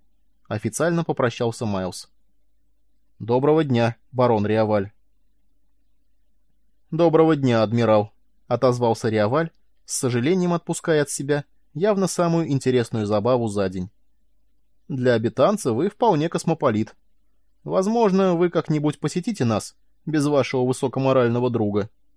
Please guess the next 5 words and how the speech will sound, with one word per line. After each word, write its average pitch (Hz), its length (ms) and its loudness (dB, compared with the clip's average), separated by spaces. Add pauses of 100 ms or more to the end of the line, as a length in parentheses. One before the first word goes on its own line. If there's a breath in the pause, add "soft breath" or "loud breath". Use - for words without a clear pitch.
(2000)
Словесные 117 580 -2
сражения 147 720 -2
выигрываются 185 720 -2
на 151 100 -2
словах. 101 500 -2